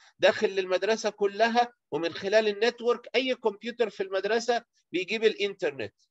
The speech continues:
يبقى دي اسمها برضو إيه؟ local area network. ما دام جوه مبنى يبقى local area network، حتى لو جوه مب-، جامعة، لو جامعة مثلًا وخمس ست مباني بنسميها local area network،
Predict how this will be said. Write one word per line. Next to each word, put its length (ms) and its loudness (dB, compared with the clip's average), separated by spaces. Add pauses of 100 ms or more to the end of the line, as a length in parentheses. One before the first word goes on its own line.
(260)
يبقى 200 0
دي 80 -2
اسمها 340 -2
برضو 380 0
إيه؟ 280 0 (180)
local 520 0 (120)
area 320 0
network. 380 -10
ما 100 0
دام 240 4
جوه 380 2
مبنى 440 0 (560)
يبقى 300 2
local 340 4
area 360 0
network، 180 -14
حتى 280 2
لو 140 8
جوه 220 4
مب-، 260 2 (160)
جامعة، 380 0 (460)
لو 200 0
جامعة 340 2
مثلًا 400 -4 (300)
وخمس 400 -2
ست 260 -6
مباني 560 0 (220)
بنسميها 540 0
local 340 0
area 280 0
network، 260 -10